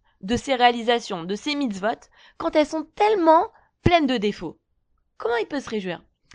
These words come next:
Eh ben, nous, on doit comprendre que c'est pour notre bien éternel que, euh, Hachem, il, il, il, euh, il nous donne pas tout de suite la réussite, parce qu'Hachem, il veut qu'on ait la réussite une fois qu'on a suffisamment prié,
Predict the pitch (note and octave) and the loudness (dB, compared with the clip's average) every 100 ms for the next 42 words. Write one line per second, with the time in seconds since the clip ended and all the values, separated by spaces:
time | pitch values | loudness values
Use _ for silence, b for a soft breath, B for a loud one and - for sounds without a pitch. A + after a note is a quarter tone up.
0 | b b b G3 G#3 D#4 F4 B3 G#3+ G3 | b b b -4 -2 -2 -2 -2 -4 -10
1 | F3+ G3+ G#3+ - - C4 B3 G#3 G#3 - | -10 -10 -10 -4 -4 -2 -4 -4 -6 -6
2 | C#4+ C#4+ A#3 G3 E3 D3 - _ B B | -10 -4 -4 -4 -6 -8 -16 _ B B
3 | B _ - E4 D4 b b b A3 G#3 | B _ 2 4 2 b b b 4 4
4 | - A#3 - D4 B3 G#3 _ A3 G#3 - | 2 -4 -2 -4 -2 -6 _ -4 -4 -6
5 | _ A3 - - - G#3+ G#3 - G#3+ F3+ | _ -10 -10 -14 -6 0 0 0 -2 -2
6 | F3 E3+ E3 D#3 - _ _ _ _ _ | -4 -6 -10 -14 -18 _ _ _ _ _
7 | _ A#3 G#3 G#3 A#3 A3+ D#4 - A#3 A#3+ | _ -2 0 2 0 0 -2 -4 -8 -4
8 | G#3+ F#3 E3+ D#3 E3+ - _ b b b | -2 -2 -6 -10 -20 -20 _ b b b
9 | - A3 B3 A#3+ D#4 B3 F3+ G3 C4 - | -14 -10 -10 -8 -8 -8 -6 -6 -8 -6
10 | A3+ G3+ G3+ A#3+ A#3+ G#3 G3 - C4 A#3 | -6 -4 -6 -4 -4 -4 -6 -8 -12 -8
11 | G#3 A3+ F#3 D3+ - F#3 F#3+ G3 G3+ G#3 | -8 -6 -6 -8 -8 -12 -12 -6 -4 -4
12 | G3+ - G3+ F#3+ F#3+ | -6 -10 -10 -10 -10